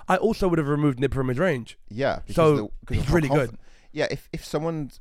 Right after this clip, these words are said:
Speaker 2: because he's played that scenario so many times, he
Speaker 1: Right.
Speaker 2: knows that it's Nib.
Speaker 1: It
Speaker 2: Should be
Speaker 1: wasn't,
Speaker 2: saved.
Speaker 1: it wasn't that clear, though, so I'll explain it to you kind of from memory.
Speaker 2: Okay.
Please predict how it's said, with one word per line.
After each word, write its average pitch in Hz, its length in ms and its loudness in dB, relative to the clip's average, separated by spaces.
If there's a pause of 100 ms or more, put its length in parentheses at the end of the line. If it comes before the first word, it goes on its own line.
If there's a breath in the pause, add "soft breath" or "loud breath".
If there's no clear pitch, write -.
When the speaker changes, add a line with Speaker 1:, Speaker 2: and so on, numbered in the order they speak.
Speaker 2:
because 165 220 -4
he's 175 120 -6
played 135 360 0
that - 120 -8
scenario 110 400 -2
so 101 140 -8
many 95 140 -8
times, 98 540 -6
he 113 120 -10
Speaker 1:
Right. 120 140 0
Speaker 2:
knows 117 260 2
that - 100 -18
it's - 120 -16
Nib. 107 220 -4 (280 loud breath)
Speaker 1:
It 196 100 6
Speaker 2:
Should 196 60 6
be 208 40 10
Speaker 1:
wasn't, 226 200 6
Speaker 2:
saved. 107 300 0
Speaker 1:
it - 160 -12
wasn't 208 520 2
that - 160 -2
clear, 165 260 4
though, 127 160 0
so 143 140 -2
I'll 156 80 2
explain 190 340 -2
it 147 100 -6
to 160 80 -2
you 143 60 -2
kind 151 220 -2
of 151 60 -4
from 147 160 -2
memory. 135 320 -2
Speaker 2:
Okay. 95 140 -8